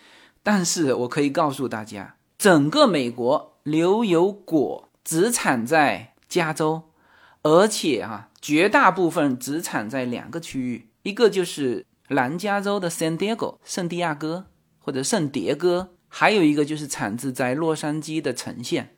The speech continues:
就这两个位置。所以它其实也符合那个就产地集中，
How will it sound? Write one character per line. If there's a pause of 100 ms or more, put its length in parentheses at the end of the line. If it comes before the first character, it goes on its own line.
(120)
就
这
两
个
位
置。 (180)
所
以
它
其
实
也
符
合
那
个 (180)
就
产
地
集
中，